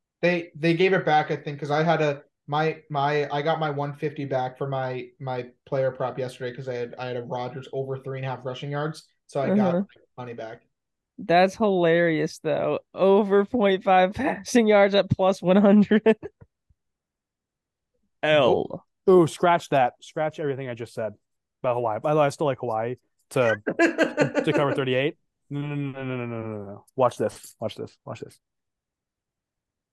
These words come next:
Speaker 3: Wyoming's gonna be a bad guy this weekend.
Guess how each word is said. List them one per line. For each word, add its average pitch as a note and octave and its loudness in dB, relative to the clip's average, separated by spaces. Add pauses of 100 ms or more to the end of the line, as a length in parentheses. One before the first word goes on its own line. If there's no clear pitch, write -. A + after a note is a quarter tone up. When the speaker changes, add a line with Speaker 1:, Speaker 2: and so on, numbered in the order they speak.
(440)
Speaker 3:
Wyoming's C#3 2
gonna B2 -2
be A#2+ -2
a A2 0
bad G#2+ -6
guy G2+ -8
this G2+ -14
weekend. G2 -14